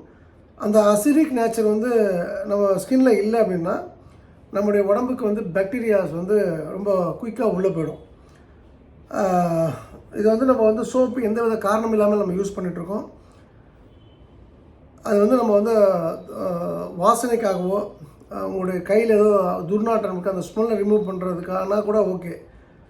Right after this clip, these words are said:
ஆனா மெடிக்கல் ரிசர்ச்ல வந்து அந்த சோப்ஸ் எல்லாமே ஹார்ம்ஃபுல்லா, கெடுதி விளைக்க-, விளைவிக்கக்கூடியதானா? ஆமா. ஆ, இதுக்கு வந்து மத்த பெனிஃபிட்டோட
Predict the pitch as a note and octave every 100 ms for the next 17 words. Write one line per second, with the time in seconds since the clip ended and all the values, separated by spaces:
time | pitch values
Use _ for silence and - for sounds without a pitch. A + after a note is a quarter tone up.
0 | - - - - G#3 A3 G#3 C4 D#4 B3
1 | G3 A3+ G3 G#3+ G3 F#3+ C4 D#4+ - F3+
2 | F3+ A3 A3+ - G3+ F#3 G3 G#3+ C#4 -
3 | - - - - - F3 A3+ - G#3 G3
4 | F#3+ F#3+ - G3 G#3+ G#3 F#3+ F#3+ F#3+ F3
5 | F#3+ G3+ G3+ F#3 - E3 E3+ F3+ A3 F#3
6 | F3 E3+ E3+ - - - - - - -
7 | - - - G3 F#3 F#3 G3+ F#3+ G3+ G3+
8 | A3+ G#3 F#3+ F#3+ F#3 G#3+ A3+ A3 G#3 G#3
9 | D4